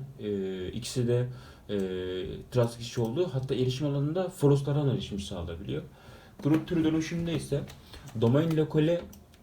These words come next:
dönüşebiliyor. Bir de global lokale dönüşebiliyor. Fakat global lokal içerisinde herhangi bir tane daha öncesinde üye olmuş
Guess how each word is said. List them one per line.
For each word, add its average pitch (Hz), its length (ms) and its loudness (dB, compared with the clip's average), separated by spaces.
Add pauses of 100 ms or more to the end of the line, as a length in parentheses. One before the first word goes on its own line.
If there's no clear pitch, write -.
(140)
dönüşebiliyor. 101 720 0 (360)
Bir 151 80 0
de 175 40 8
global 131 560 6
lokale 107 320 2
dönüşebiliyor. 95 760 -2
Fakat 139 400 -2
global 131 360 4
lokal 139 220 0
içerisinde 131 720 0 (460)
herhangi 147 520 2
bir 139 240 2
tane 110 460 0 (340)
daha 123 220 2
öncesinde 107 720 -2
üye 107 200 2
olmuş 110 600 0